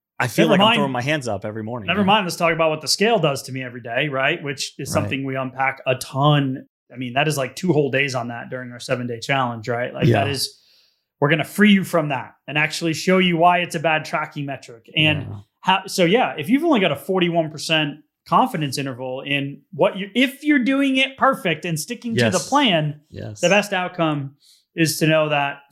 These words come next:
Speaker 2: forty-one percent is gonna be related to that calorie restriction. So
Speaker 1: Yeah, so where's the other sixty? Where's the other fifty-nine percent?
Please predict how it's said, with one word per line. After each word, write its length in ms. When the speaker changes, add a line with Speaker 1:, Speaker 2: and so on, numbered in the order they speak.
Speaker 2:
forty-one 560
percent 480
is 100
gonna 200
be 100
related 440
to 120
that 220
calorie 340
restriction. 640
So 260
Speaker 1:
Yeah, 140
so 180
where's 220
the 120
other 140
sixty? 500
Where's 160
the 80
other 160
fifty-nine 500
percent? 440